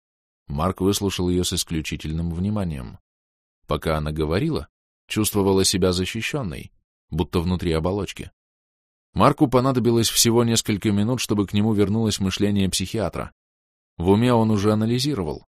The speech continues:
сопоставлял случай Эллисон с историями других пациентов, которых он вёл.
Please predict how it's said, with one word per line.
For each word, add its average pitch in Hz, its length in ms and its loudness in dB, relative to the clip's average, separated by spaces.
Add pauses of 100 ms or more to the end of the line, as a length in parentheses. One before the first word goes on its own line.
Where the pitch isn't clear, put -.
(140)
сопоставлял 110 680 2
случай 101 420 -2
Эллисон 95 460 0 (160)
с - 100 -6
историями 147 480 4
других 113 360 0
пациентов, 104 560 -2
которых 87 380 -4
он 110 120 -6
вёл. 69 280 -4